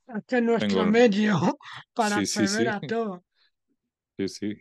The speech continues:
Speaker 2: Entonces, no es que yo me dedique a la tecnología, es que es mi herramienta. Eh, otra cuestión es que redacte un artículo o conteste en lo, en las listas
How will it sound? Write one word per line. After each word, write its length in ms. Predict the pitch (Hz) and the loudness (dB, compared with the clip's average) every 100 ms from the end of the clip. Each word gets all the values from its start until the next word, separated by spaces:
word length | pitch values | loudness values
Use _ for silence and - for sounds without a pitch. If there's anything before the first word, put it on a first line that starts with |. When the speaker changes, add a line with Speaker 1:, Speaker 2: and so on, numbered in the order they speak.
| - | -2
Speaker 2:
Entonces, 640 | 85 78 87 - 104 98 | 0 2 4 6 4 6
no 100 | 104 | 4
es 100 | 104 | 6
que 140 | 120 | 2
yo 140 | 107 107 | 2 4
me 100 | 104 | 4
dedique 220 | 95 95 | 2 0
a 40 | |
la 60 | 90 | -2
tecnología, 460 | 92 90 87 135 104 | -4 -8 -6 -2 -2
es 80 | |
que 80 | - | -2
es 40 | 95 | -4
mi 80 | 104 | -2
herramienta. 580 | 92 92 135 131 90 85 | -2 -4 -4 -2 -2 -2
Eh, 580 | 92 87 82 85 80 78 | -2 0 0 -2 -2 -6
otra 260 | - 85 90 | -8 -4 -4
cuestión 380 | - 98 - 98 | -2 -4 -2 -2
es 60 | - | -2
que 220 | 120 107 - 76 78 | -4 -4 -8 -14 -4
redacte 380 | 87 85 - 85 | 0 0 0 -2
un 100 | 76 | -2
artículo 600 | - 113 117 104 104 101 | 0 0 4 6 6 4
o 380 | 98 87 80 - - - | 0 -2 -2 -4 -18 -16
conteste 720 | - 78 85 82 82 78 76 73 | -6 -2 0 0 0 0 0 -2
en 80 | 73 | -4
lo, 180 | 71 - | -6 -6
en 80 | 73 | -6
las 160 | 67 | 0
listas 320 | 90 107 - | 2 2 2